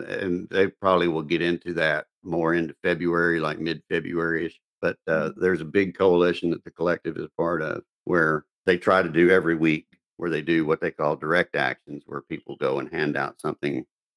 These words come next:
Speaker 1: information-wise, information, testimony, research, uh, just different stuff, you know, different days.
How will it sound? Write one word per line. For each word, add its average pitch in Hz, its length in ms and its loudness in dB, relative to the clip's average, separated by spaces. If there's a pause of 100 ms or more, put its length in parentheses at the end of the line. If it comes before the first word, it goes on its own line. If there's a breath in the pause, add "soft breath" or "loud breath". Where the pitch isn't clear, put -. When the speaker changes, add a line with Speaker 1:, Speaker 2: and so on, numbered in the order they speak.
(100)
Speaker 1:
information-wise, 78 1080 -2 (240)
information, 110 760 6
testimony, 98 760 0
research, 98 640 0 (220)
uh, - 220 -6 (360)
just 90 160 -8 (180)
different 78 260 -6
stuff, - 320 0 (140)
you - 100 -4
know, 50 240 -10 (360)
different - 300 -12
days. 95 360 -4